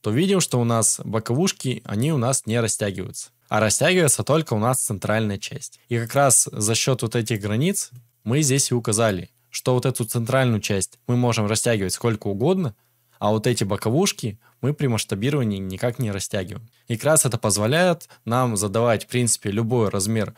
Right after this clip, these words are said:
нашим там тем же кнопкам, там, либо каким-то картинкам, и при этом не создавать отдельные спрайты уже там в том же атласе. И напоследок хотел бы рассказать еще один момент по поводу самих спрайтов, а именно их разрешения.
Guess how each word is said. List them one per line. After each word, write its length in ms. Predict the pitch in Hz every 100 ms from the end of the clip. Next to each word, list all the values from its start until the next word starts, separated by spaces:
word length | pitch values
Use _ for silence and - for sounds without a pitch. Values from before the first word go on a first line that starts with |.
| - -
нашим 340 | 110 107 95
там 180 | 82 -
тем 200 | - 110
же 100 | 98
кнопкам, 500 | - 160 180 165 113
там, 180 | - 104
либо 220 | 101 95
каким-то 300 | - - -
картинкам, 640 | - 113 185 202 180 117 -
и 140 | 180
при 180 | 185 127
этом 500 | 165 165 127 107 - -
не 160 | 117 120
создавать 640 | 104 92 104 147 160 110
отдельные 420 | 92 110 117 98
спрайты 640 | - 117 139 - 107 - -
уже 260 | 101 139 139
там 160 | 98
в 80 | -
том 160 | 120 117
же 140 | 101
атласе. 440 | 95 90 - - _ _ _
И 140 | 208 220
напоследок 500 | 175 120 185 196 156
хотел 260 | 123 156
бы 140 | 139 110
рассказать 480 | 107 113 143 156 110
еще 320 | - 135 127
один 240 | 107 117
момент 360 | 110 117 190 202
по 100 | 113
поводу 440 | 131 156 151 127
самих 400 | - 107 131 -
спрайтов, 560 | - - 123 214 113 -
а 100 | 113
именно 280 | 135 160 131
их 280 | - 127 127
разрешения. 600 | 117 110 - 113 95